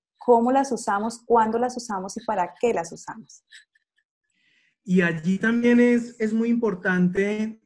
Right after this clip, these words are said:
Speaker 2: eh, desde la mirada pedagógica, saber desglosar ese proceso de aprendizaje. En este caso, cuando hablamos de la gestión de un proyecto, la creación de un proyecto, pues yo debo no pensar que eso es un solo aprendizaje,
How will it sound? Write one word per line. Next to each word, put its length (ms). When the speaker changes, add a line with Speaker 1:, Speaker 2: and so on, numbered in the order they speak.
Speaker 2:
eh, 380
desde 280
la 80
mirada 340
pedagógica, 1040
saber 720
desglosar 540
ese 140
proceso 400
de 60
aprendizaje. 680
En 80
este 200
caso, 460
cuando 260
hablamos 340
de 180
la 100
gestión 340
de 60
un 80
proyecto, 480
la 100
creación 460
de 60
un 100
proyecto, 720
pues 160
yo 160
debo 600
no 200
pensar 480
que 240
eso 140
es 80
un 140
solo 180
aprendizaje, 840